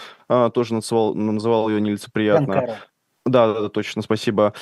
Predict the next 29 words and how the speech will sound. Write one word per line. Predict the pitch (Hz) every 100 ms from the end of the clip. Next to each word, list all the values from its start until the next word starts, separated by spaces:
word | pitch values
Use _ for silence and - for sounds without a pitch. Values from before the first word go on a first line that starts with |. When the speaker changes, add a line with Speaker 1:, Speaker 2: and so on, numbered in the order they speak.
| - -
Speaker 1:
А, | 113 113 -
это | 135 123
Энтони | 139 131 120
Уинер, | 120 170 202 196 -
это, | 143 139
по-моему, | 135 127
Демократическая | 123 123 131 135 - -
партия, | 110 127 123 104
член | - 120
Палаты | 117 117 117
представителей, | 104 113 - 120 120 107
который | 107 - 110
занимался | 104 107 110 107 - 110
секстингом, | - 135 - 117 101 95
то | 98
есть | -
свои | 107 101
фото | - 117 - 101 98 92
и, | 92 85
м, | 78 67 57 65 -
текст | 123 123 -
неприличный | 104 107 104 - 95
отправлял | 107 107 110
несовершеннолетним | 104 107 - 110 110 110 104 101 98
и |
потом | - 101
лишился | 98 - 101 -
своей | 98 101
должности. | 98 101 98 98 - 98